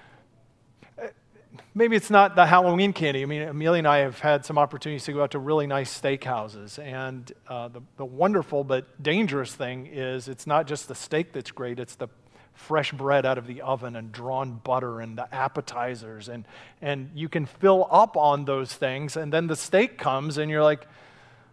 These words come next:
"Oh, can I get a doggy bag for that?" See, Jesus is saying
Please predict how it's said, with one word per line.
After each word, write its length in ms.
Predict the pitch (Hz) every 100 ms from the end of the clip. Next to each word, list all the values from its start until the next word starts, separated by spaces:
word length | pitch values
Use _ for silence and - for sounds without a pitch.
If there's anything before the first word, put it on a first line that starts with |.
| _ -
"Oh, 480 | 196 196 151 113 101 - _ _ _ _ _
can 120 | 160
I 20 |
get 140 | 202 226
a 40 |
doggy 300 | 151 147 175
bag 300 | 175 180 180
for 140 | - 185
that?" 260 | 175 180 185 _ _ _ _ _ _ _ _ _ _ _ _ _ _ _ _ _ _ _ _ _ _ _
See, 100 | 160
Jesus 400 | 160 233 254 269
is 140 | 233 -
saying 500 | 190 156 135 135